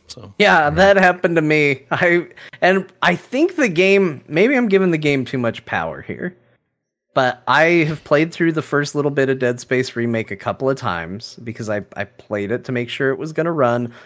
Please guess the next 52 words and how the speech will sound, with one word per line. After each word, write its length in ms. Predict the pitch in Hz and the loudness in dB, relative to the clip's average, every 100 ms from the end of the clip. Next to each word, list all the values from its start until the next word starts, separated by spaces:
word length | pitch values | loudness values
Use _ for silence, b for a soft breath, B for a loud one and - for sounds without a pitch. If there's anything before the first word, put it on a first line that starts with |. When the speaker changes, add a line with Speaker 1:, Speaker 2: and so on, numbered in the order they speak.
| B | B
Speaker 2:
Then 80 | - | -16
I 40 | 78 | -16
played 360 | - 95 98 | -8 -6 -4
it 80 | 113 | -4
with 180 | 135 - | -4 -2
my 140 | 170 | 0
wife 420 | 151 123 123 120 | 2 4 2 0
because 340 | - 113 110 101 | -6 -10 -10 -10
we're, 220 | 107 98 - | -10 -10 -10
we're 120 | 104 | -10
doing 280 | 98 98 104 | -8 -8 -6
a 60 | 117 | -6
video 440 | 110 117 117 113 | -4 -4 -2 -4
thing 300 | - 117 110 | -4 -6 -6
together 520 | 110 110 104 104 107 | -8 -6 -4 -2 -4
on 240 | 107 101 98 | -4 -4 -4
it. 220 | 104 - B B _ _ | -6 -8 B B _ _
And 240 | 131 120 | -4 -2
then 360 | 117 113 113 113 - | 0 -2 -2 -6 -4
I 160 | 113 | -4
played 420 | 113 - 117 113 | -4 -2 -2 -2
through 300 | - 120 110 | -4 -4 -4
again 500 | 104 107 208 196 151 | -6 -2 2 2 0
just 200 | 143 139 | -2 -4
to 80 | - | -4
have, 320 | 117 123 120 | -2 0 0
like, 240 | 117 110 104 | -2 -2 -4
a 100 | 110 | -8
playthrough 500 | - 123 117 120 110 | -6 -4 -4 -4 -6
for 140 | - | -6
me. 340 | 113 170 135 110 B B B | -4 -2 -2 -6 B B B
And 120 | 127 | -4
so 160 | - 160 | 0 2
there 160 | 156 | 2
was 220 | 147 156 147 | 2 0 0
one, 520 | 151 202 226 226 214 - | 2 4 4 0 -4 0
like, 260 | 151 147 - | 0 0 -4
particular 800 | 143 156 156 175 165 160 147 - - | -6 -4 0 2 4 2 0 -8 -8
moment 640 | 127 127 127 127 135 131 139 | -2 2 2 2 -2 -4 -4
where 180 | 127 | -2
it 80 | 120 | -2
was 140 | 123 117 | -4 -8
a 60 | |
scare 440 | 117 - 135 131 131 | -10 -2 2 2 2
where 120 | 123 | 0
you 140 | 120 | -2
go 200 | 120 120 | -2 -2
into 160 | 123 147 | -2 0
an 80 | 139 | 2
item 380 | 120 123 123 | 2 0 -2
room, 240 | 120 120 117 | -2 -2 -4
which 240 | 110 - | -6 -10